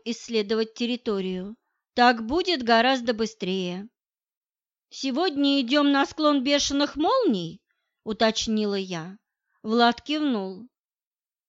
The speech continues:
«Да, как и собирались. Других вариантов у нас пока нет».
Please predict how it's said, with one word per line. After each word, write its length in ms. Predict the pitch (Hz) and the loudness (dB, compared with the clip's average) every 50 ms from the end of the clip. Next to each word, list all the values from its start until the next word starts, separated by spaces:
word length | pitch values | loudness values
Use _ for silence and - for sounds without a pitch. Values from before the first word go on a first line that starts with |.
| _ _ _ _ _ | _ _ _ _ _
«Да, 360 | - 214 214 302 262 254 262 | -4 2 6 8 10 8 8
как 240 | 262 - 339 370 359 | 6 4 2 4 4
и 80 | 453 403 | 2 -2
собирались. 880 | - 302 277 226 240 233 220 214 214 214 214 208 208 208 - - - _ _ _ _ _ _ _ - | 0 -2 -2 0 2 2 2 2 2 2 0 -2 -4 -6 -8 -16 -20 _ _ _ _ _ _ _ -2
Других 500 | 226 233 262 269 240 302 440 466 - 285 | 2 2 4 4 4 4 2 2 4 4
вариантов 600 | 277 262 262 285 311 349 339 - - 240 - - | 2 4 6 6 6 4 4 2 0 -4 -2 -2
у 40 | 262 | 0
нас 280 | 254 269 277 277 - | 2 2 2 0 0
пока 340 | - 247 233 233 - 240 226 | 0 -2 0 0 2 0 2
нет». 420 | 220 214 208 196 185 180 _ - | 2 2 0 -2 -4 -6 _ -12